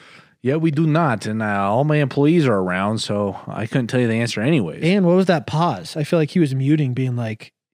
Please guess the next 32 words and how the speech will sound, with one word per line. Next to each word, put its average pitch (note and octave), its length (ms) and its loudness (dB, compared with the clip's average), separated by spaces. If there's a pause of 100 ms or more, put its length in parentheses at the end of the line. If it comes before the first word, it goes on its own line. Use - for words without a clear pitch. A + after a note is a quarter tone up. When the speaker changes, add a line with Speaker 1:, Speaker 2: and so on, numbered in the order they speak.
Speaker 2:
he C#3+ 80 -8
could D#3+ 120 0
have C#3+ 80 0
been C3 120 -2
talking C#3+ 300 -2
to C3 60 0
his B2 140 -2
employees, C3 420 -2
being B2+ 180 -4
like, A#2 140 -6
"Guys." A#2+ 300 -4 (220)
Speaker 1:
You're G2 100 -10
right. G2 240 -6
That F2 100 -8
was F2 160 -8
very F#2+ 200 -4
suspicious. F#2 640 -8
Why? F#2 600 -8
Speaker 2:
Hmm. D#3 280 0
Speaker 1:
We A#2 120 -2
didn't C3 200 -2
just G#2+ 280 -6
break G#2+ 420 -4
connection G2 600 -6
all F2 140 -6
of F2 60 -10
a E2+ 60 -10
sudden. F2+ 400 -10 (400)
That A#2 80 0
doesn't F#2 260 -4
happen. F#2 420 -8 (440)
Speaker 2:
Interesting. D3+ 640 -2